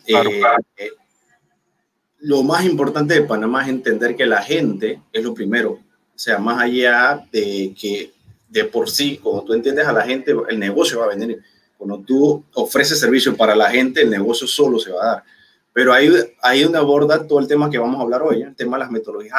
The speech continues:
Speaker 2: ágiles, cómo se come esto, cómo tú abordas a los clientes, cómo tú sacas información,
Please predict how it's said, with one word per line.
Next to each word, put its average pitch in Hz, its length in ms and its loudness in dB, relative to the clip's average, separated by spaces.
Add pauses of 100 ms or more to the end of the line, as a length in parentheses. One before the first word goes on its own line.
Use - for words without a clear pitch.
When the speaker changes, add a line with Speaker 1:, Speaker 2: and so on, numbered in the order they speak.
(100)
Speaker 2:
ágiles, 110 240 -12
cómo 117 160 -20
se - 120 -10
come 120 280 -2
esto, 127 440 -2
cómo 113 220 -10
tú 110 100 -6
abordas 113 300 -4
a 101 60 -14
los - 80 -20
clientes, 123 400 0
cómo 113 200 -10
tú - 80 -18
sacas 117 240 -4
información, 147 680 0